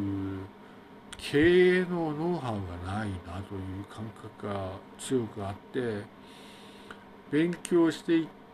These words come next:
たその先に経営があるんですが、信州には経営の感覚がないと断言をします。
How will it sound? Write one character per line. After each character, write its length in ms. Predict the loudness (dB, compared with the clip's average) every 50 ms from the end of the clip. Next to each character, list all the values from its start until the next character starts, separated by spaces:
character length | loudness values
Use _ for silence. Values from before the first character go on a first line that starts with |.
| -20 -20 -20 -6 0
た 460 | 2 4 4 4 4 2 0 -2 -4 -8 -14 -18 -20 -20 -20 -20 -20 -20 -20 -20 -20 -20 -20 -20 -20 -20 -20 -14 -10
そ 60 | -6
の 640 | -4 -2 -2 -2 -2 -2 -2 -2 -2 -2 -4 -6 -8
先 340 | -8 -6 -6 -6 -4 -4 -6
に 460 | -4 -4 -4 -2 -2 -2 -2 -2 -4 -8 -12 -18 -20 -20 -20 -20 -20 -18
経 360 | -2 6 10 10 12 12 10 10
営 20 |
が 240 | 8 6 4 4 4
あ 40 | 2
る 60 | 0
ん 140 | -2 -6 -8
で 40 | -8 -14 -20
す 180 | -20 -16 -12 -8
が、 280 | -6 -4 -4 -4 -4 -6 -8 -12 -14 -16
信 360 | -12 -10 -6 -4 -2 -2 -2
州 320 | -4 -6 -6 -4 -2 -2 -2
に 160 | -2 -2 -2
は 420 | 0 0 0 0 0 -2 -4 -6 -8 -12 -16 -16
経 380 | -6 0 2 4 4 4 4 2
営 20 |
の 140 | 0 -4 -6
感 260 | -6 -6 -8 -6 -6 -8 -8
覚 140 | -8 -8 -10 -6 -6
が 80 | -4 -2
な 320 | -2 0 0 0 0 0
い 60 | -2
と 180 | -4 -6 -14 -20 -20 -20 -20 -20 -20 -20 -20 -20 -20 -20 -20 -18 -8 -6
断 260 | -4 -4 -2 -2 -2
言 180 | -2 -2 -2 -4
を 80 | -4 -8
し 120 | -12 -10 -8
ま 160 | -8 -8 -8
す。 180 | -10 -12 -14